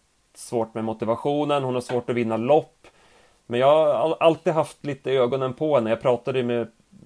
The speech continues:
hennes förra tränare Peter G Norman inför, eh, hon skulle börja starta. Och, ja, men det var en av dem som han ville lyfta fram lite extra sådär från träningen. Eh, vann debuten, men sen som sagt har hon ju haft problem med, med motivationen och inte fått till det.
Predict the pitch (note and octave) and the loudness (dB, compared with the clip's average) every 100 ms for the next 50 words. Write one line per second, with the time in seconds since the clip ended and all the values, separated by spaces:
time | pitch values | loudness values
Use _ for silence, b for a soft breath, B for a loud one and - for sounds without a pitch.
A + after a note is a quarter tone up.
0 | - - A#2 - - E3+ G#3+ B2 A2 A2 | -14 -10 -8 -8 -2 0 2 2 2 -2
1 | A#2 A#2 A#2+ C#3 D3+ A2+ G#2+ A2+ A2 G#2+ | -4 -4 -4 -4 -4 -6 -4 -4 -6 -6
2 | - D3+ D3 A#2+ G#2 G2+ G2 F#2+ F#2+ A2 | -2 0 2 0 -2 -2 -2 -2 -6 -8
3 | G#2+ B2+ D#3+ D#3+ A#2+ - G#2+ - - C2+ | -6 -4 -2 0 0 -2 -8 -8 -8 -8
4 | G#2 G#2+ - - - C3+ C#3+ C#3+ D#3+ D3+ | -6 -8 -8 -12 -10 -8 -6 -4 -2 -2
5 | C#3 C3+ A#2+ A#2+ A#2+ A#2 A#2+ A#2+ A#2+ A#2 | -4 -4 0 -2 -2 -6 -6 -6 -6 -4
6 | A#2+ - A#2+ C3 C3 G#2+ G#2+ A#2 A2 - | -4 -4 -4 -2 -2 -4 -4 -6 -8 -6
7 | A#2+ A#2 G#2 G#2+ G#2+ A2+ A#2 G#2+ B2 A2 | -6 -6 -8 -10 -10 -4 -2 -2 -4 -6
8 | G#2+ - b b b b b b b A2+ | -10 -16 b b b b b b b -4
9 | G#2 F#2+ G1+ - - - B2+ C#3 D3+ C#3+ | -4 -4 -12 -20 -20 -10 2 4 4 2
10 | D3 C3 C#3 D#3 - D3+ C3+ B2+ C3 C3 | -2 -2 -2 -4 0 4 4 4 -4 -4
11 | A#2 C#3+ C#3 C3+ A#2+ A2 A#2 B2 B2+ A#2 | -2 -2 -2 -2 0 0 0 0 2 2
12 | A2 - _ - A2 G#2+ G2+ G2+ G#2 G#2+ | 0 -4 _ -8 -4 -2 -2 -4 -4 -4
13 | G#2 G2+ G#2 G2+ G#2 G2 G2+ G2+ G#2 G2+ | -4 -4 -6 -4 -4 -4 -6 -6 -6 -8
14 | A2+ G#2+ - G#2 G2 G2 G#2 | -10 -12 -8 -6 -6 -4 -4